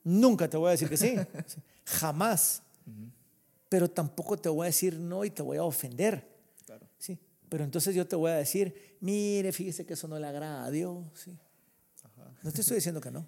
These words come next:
Speaker 2: Es
Speaker 1: sí.
Speaker 2: otra forma.
Speaker 1: Sí. "Mire, pues si usted le, me da un documento, con mucho gusto, y lo podemos facturar con mucho gusto", sí.
Speaker 2: <laughs> Démosle.
Speaker 1: Sí. E-, e-, entonces, la gente es la que me dice que no.
Speaker 2: Ujú.
Speaker 1: Pero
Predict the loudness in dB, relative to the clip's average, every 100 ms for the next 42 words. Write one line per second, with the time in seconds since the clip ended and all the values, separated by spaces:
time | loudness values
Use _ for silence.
0 | -10 -10 -8 -8 -8 -4 -4 -4 -6 -4
1 | -6 -6 -12 -18 -18 -8 -2 0 2 2
2 | 0 -4 -2 0 0 0 -4 -6 -14 -14
3 | -6 -4 -4 -2 2 2 4 4 4 0
4 | 0 -2 -2 -2 0 0 0 0 0 -2
5 | 2 2 4 2 2 2 4 6 6 4
6 | 4 6 6 8 6 4 2 -4 -6 -4
7 | 0 0 0 -4 -4 -2 -2 -2 -6 -2
8 | 4 6 8 8 6 -2 -12 -14 -6 0
9 | 2 4 2 2 2 2 2 2 2 0
10 | -2 -4 -4 -16 -20 -18 -14 -4 -2 -2